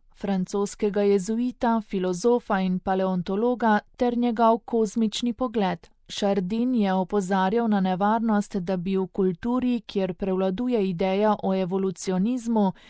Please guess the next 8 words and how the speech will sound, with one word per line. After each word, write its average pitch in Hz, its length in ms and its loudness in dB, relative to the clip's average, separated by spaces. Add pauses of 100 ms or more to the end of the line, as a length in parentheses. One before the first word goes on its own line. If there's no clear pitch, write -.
(260)
Kristus 262 540 -4
postal 240 460 0
nek 233 220 0
zgodovinski 214 800 0
pripetljaj, 190 800 -2 (220)
ločen 220 580 0
od 185 220 -4
kozmosa. 190 800 -2